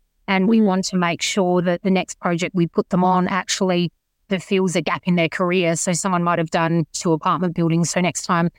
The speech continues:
we won't put them on, on apartment building. We'll purposely put them on a data center, for example, which is difficult for us 'cause we constantly are training people, but it is good career development for them. So it is harder for people who know, "Well, in six months' time, I won't be working with these same ten people. I'll be working with ten new people on another project."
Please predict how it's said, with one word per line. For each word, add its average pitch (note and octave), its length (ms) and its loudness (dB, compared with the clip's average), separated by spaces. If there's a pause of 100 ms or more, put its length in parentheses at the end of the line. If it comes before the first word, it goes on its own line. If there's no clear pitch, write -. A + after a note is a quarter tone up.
(160)
we F3 80 0
won't G3+ 220 0
put G3+ 140 0
them F3+ 80 -2
on, D#3+ 300 2
on F3+ 140 0
apartment E3+ 500 -2
building. F3 260 2
We'll E3+ 100 0
purposely E3+ 440 -2
put - 180 -4
them F#3 100 0
on F#3+ 80 0
a F#3+ 60 0
data C#4+ 260 0
center, F3+ 280 -2
for F#3 120 -2
example, E3 580 0 (300)
which A#3 160 -2
is A3+ 100 0
difficult G3+ 460 -2
for G3+ 140 0
us G3+ 160 -2
'cause F#3 160 -2
we F3 100 0
constantly G3 600 -2
are E3+ 80 0
training F3 480 0
people, G3+ 640 0 (300)
but G3 180 0
it G3 140 2
is F#3 180 2
good F3+ 180 -2
career E3+ 280 0
development E3 520 0
for F3+ 120 -4
them. D#3+ 360 0 (280)
So G3 320 0
it F#3+ 260 0
is C#4 180 0
harder G3 300 -2
for F#3 160 -6
people F3+ 500 -2
who F3 240 0
know, E3+ 380 2
"Well, E3+ 240 2
in F3+ 160 0
six - 240 -6
months' E3+ 240 -4
time, E3+ 180 0
I D#3 80 2
won't D#3+ 180 0
be E3 100 0
working F3 300 -2
with D#3+ 140 0
these E3 200 -2
same E3 260 0
ten E3 200 0
people. E3+ 320 -2
I'll D#3 100 2
be E3 100 0
working E3 320 0
with D#3+ 100 0
ten E3+ 220 0
new E3+ 180 2
people E3 300 0
on F3 100 2
another E3 260 0
project." E3 600 -2